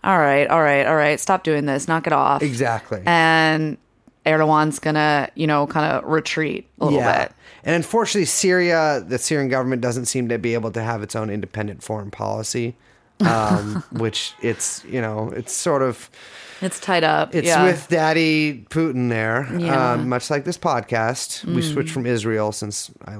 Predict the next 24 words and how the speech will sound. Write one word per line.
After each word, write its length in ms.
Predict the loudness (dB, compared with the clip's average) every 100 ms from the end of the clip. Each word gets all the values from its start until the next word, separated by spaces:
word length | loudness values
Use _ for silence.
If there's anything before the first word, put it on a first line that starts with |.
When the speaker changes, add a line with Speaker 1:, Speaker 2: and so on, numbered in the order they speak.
| -16 -16
Speaker 2:
last 240 | -12 -12
spoke. 360 | -12 -12 -12 -12
I 60 | -12
got 180 | -12
a 80 | -12
new 80 | -14
text 300 | -12 -12 -12
message. 360 | -14 -12 -12 -8
Um, 340 | -2 2 2 0
Speaker 1:
Mm-hmm. 260 | -2 0
Well, 400 | 4 4 4 0 _ -16 -4
you 140 | 0
know, 180 | 2 4
I, 260 | 4 2 2
I 420 | 2 4 0 -2
am 360 | 0 0 0 -4 -8
nothing 380 | -4 -4 -2 -4
if 120 | -2
not 280 | 0 0 0
a 280 | 0 0 -2 -10 _
Putin 280 | -8 -4 -4
protectorate. 680 | -6 -6 -6 -6 -6 -6 -4
Speaker 2:
Exactly. 880 | -6 -4 -2 -2 -6 -14 -12 -14 -8
Um, 680 | -2 2 2 2 -2 -4